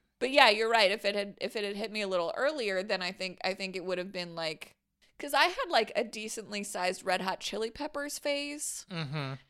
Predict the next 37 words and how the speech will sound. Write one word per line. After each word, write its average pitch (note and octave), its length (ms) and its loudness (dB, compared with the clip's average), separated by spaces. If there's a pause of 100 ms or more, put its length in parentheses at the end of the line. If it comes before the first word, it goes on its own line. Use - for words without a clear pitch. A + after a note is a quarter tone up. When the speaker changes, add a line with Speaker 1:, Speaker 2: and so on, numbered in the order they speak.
(220)
Speaker 1:
I G#3+ 80 6
used C#4 360 -4
to G#3 280 -4
listen G3+ 640 -6
to E3 380 -4 (160)
mostly E3+ 680 -2
music D#3+ 420 -8
by D3 160 -4
men, B2+ 240 -10
which G#3+ 160 -8
is F#3 160 -8
just - 220 -10
wild D3 380 0
to D#3+ 100 -8
me C3+ 220 -14
now. C#3 420 -6
Speaker 2:
Yeah. E3 300 4 (280)
Speaker 1:
And A3 160 0
if A3 100 -4
someone A3 360 0
had G3+ 180 -2
Speaker 2:
<laughs> - 20 -12
Speaker 1:
been C#4+ 100 4
Speaker 2:
Considering C4+ 340 4
Speaker 1:
like A#3+ 60 -4
Speaker 2:
that A3+ 180 4
your G3 100 2
position F#3+ 400 -2
is, D#3 240 -4
"I G#3+ 80 6
don't A#3 120 2
wanna F3+ 200 -2
listen D3 240 -6
to C3+ 60 -6
men A#2 380 -8
sing." A2+ 440 -10
Speaker 1:
I, B3+ 160 0